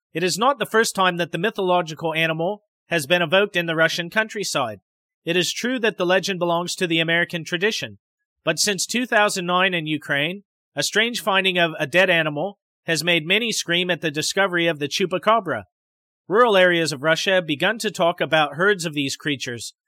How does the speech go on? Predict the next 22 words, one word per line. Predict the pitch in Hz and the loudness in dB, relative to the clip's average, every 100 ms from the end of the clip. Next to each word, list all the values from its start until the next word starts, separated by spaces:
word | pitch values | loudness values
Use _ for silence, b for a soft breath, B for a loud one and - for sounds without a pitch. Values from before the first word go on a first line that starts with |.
| _ - | _ -4
so | 254 254 | 0 2
much | 233 - | 2 0
so | - 156 | 0 0
that | 175 160 | 0 -2
the | 170 | -4
chronicles | - 190 202 202 185 160 | -2 0 0 -2 -2 -2
of | 143 | 0
local | 185 202 180 | 0 0 -2
newspapers | 180 196 - 135 - 185 185 - _ _ - | -2 -4 -2 -2 -2 -6 -8 -12 _ _ -2
often | 202 220 180 | 0 0 0
write | 170 170 | 2 4
of | 165 165 - _ _ _ - | 2 0 -6 _ _ _ 0
dead | 175 | 2
livestock, | 175 202 202 - 151 123 - _ _ _ | 4 2 2 0 0 0 -4 _ _ _
with | 147 - | -8 0
farmers | 196 208 190 - | 2 2 0 -2
pointing | 190 190 170 | -2 -2 -2
the | 151 | -2
finger | 190 190 170 | -2 0 -2
at | 156 | -2
the | 139 | -2
chupacabra. | 170 165 156 190 196 120 | -2 -2 0 -2 -2 -6